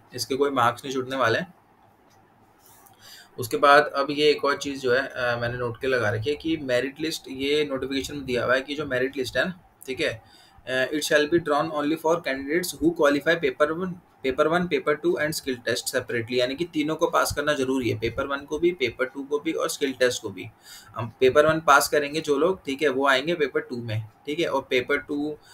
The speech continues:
और paper, ये जो skill test है, दोनों qualify करना है। मान लो पहले paper टू check होगा, paper two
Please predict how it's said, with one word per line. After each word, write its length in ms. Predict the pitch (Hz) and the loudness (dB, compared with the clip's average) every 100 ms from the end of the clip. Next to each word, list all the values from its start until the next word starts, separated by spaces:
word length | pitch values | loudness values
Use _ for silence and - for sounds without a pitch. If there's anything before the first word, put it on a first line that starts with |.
| - - | -20 -2
और 80 | 131 | 0
paper, 340 | 131 139 - 143 | 2 2 4 2
ये 280 | 131 131 | 2 0
जो 100 | 135 | -2
skill 240 | 147 143 135 | -2 -2 0
test 260 | 139 131 | 0 0
है, 60 | 165 | -2
दोनों 380 | 165 135 156 160 | 0 0 2 0
qualify 560 | - 135 131 135 147 | -2 2 2 6 6
करना 260 | 139 107 104 | 6 2 0
है। 100 | 110 | 0
मान 180 | 117 117 | 2 2
लो 160 | 131 | 2
पहले 280 | - 135 131 | 2 4 4
paper 280 | 135 131 147 | 4 2 0
टू 180 | 147 139 | -2 -4
check 200 | 143 139 | -2 0
होगा, 260 | 131 135 | 0 0
paper 320 | 156 151 - 139 | 0 -2 -2 -6
two 240 | 147 | -6